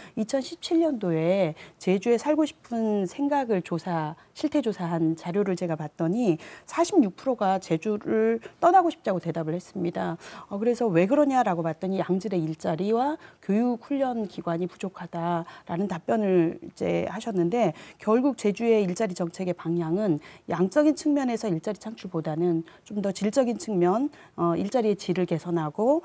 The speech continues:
어, 좋은 일자리 창출에 초점을 맞춰야 되는 게 아닌가,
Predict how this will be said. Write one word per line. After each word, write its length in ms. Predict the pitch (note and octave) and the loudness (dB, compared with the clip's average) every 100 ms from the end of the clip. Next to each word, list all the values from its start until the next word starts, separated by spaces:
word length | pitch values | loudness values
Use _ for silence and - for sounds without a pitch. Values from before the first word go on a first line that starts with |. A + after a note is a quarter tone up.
| - - | -6 -18
어, 240 | - D#3+ D#3+ | -10 -4 -4
좋은 300 | - G3+ C4+ | 0 2 4
일자리 260 | A3 A3 E3+ | 2 0 -2
창출에 380 | - A3+ F#3 E3+ | -6 -10 -6 -8
초점을 400 | - - G#3 F#3 | -8 -8 -6 -6
맞춰야 340 | C#3+ - G#3 | -6 -10 -8
되는 220 | F#3 E3+ | -4 -2
게 80 | E3 | -2
아닌가, 640 | D3 D#3 E3 D#3 D#3+ E3+ | -4 -4 -4 -4 -4 -6